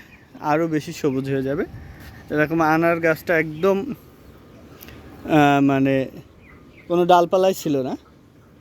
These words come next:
কেটে দেওয়ার পরে এই যে সুন্দর বের হয়েছে, ফুল ধরছে, আবার একদম গোড়া থেকে উপর পর্যন্ত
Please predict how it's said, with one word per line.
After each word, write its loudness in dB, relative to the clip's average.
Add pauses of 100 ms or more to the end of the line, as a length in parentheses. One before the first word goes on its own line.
(580)
কেটে 2
দেওয়ার 2
পরে 0
এই -2
যে -2
সুন্দর 0
বের 0
হয়েছে, -2
ফুল -2
ধরছে, -4 (1040)
আবার 0 (760)
একদম 2
গোড়া 4
থেকে -2 (720)
উপর -4
পর্যন্ত 0